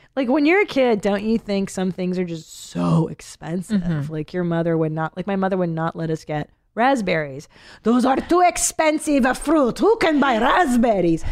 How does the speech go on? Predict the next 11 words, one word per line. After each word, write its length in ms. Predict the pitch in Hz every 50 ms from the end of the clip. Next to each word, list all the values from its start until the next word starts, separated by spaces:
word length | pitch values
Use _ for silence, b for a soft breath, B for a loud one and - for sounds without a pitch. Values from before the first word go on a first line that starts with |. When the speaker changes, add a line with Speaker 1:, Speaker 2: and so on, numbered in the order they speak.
| B B
Speaker 1:
So 100 | B -
now, 220 | 208 196 202 202 196
of 100 | 190 -
course, 320 | - - 175 165 165 - -
every 240 | - 170 160 160 165 160
time 240 | - 170 156 156
I 80 | 156 156
buy 300 | 151 147 135 127 151 - _ -
fucking 320 | - - 151 - 151 156 - _ -
raspberries, 640 | 226 254 285 269 - - 143 143 - 156 180 190 185
and, 200 | 175 175 165 160